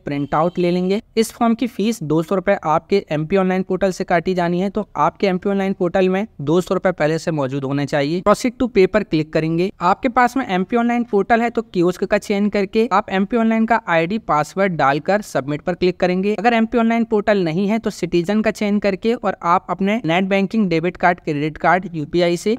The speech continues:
इसका पेमेंट सक्सेसफुल कर लेंगे। हम यहाँ पर कियोस्क की मदद से पेमेंट कटवाना चाहते हैं, तो हम यहाँ कियोस्क का चयन करके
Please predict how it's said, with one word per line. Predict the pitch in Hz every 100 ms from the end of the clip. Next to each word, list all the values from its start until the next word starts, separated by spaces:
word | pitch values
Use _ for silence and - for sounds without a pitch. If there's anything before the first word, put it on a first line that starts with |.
| -
इसका | 160 185
पेमेंट | 175 151 160 202
सक्सेसफुल | 151 - - 175 170
कर | 147
लेंगे। | 135 127 123 123
हम | 175 233
यहाँ | 233
पर | 233 226
कियोस्क | - 190 - 208
की | 220
मदद | 202 208
से | - 226 233
पेमेंट | 180 190 208
कटवाना | 202 190 190 196
चाहते | 202 185 214
हैं, | 214
तो | 208
हम | 202
यहाँ | 196 196
कियोस्क | 175 180 190
का | 185 196
चयन | - 165 175
करके | 180 165 196